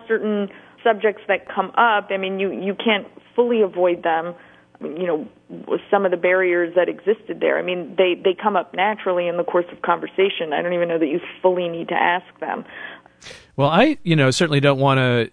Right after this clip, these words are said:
Speaker 2: do any ghettoizing in this interview, but to me it's a legitimate question because,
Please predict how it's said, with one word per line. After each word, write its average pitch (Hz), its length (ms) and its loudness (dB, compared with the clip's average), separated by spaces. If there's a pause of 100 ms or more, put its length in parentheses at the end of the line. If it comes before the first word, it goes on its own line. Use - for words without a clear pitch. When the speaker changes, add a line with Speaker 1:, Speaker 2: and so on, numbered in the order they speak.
Speaker 2:
do 139 200 0
any 127 180 0
ghettoizing 120 640 4
in 113 80 -2
this 156 180 0
interview, 113 300 2
but 113 220 0 (100)
to - 120 -2
me 143 260 4
it's 120 240 -2
a 113 480 2 (240)
legitimate 131 480 2
question 123 520 2 (440)
because, 143 580 2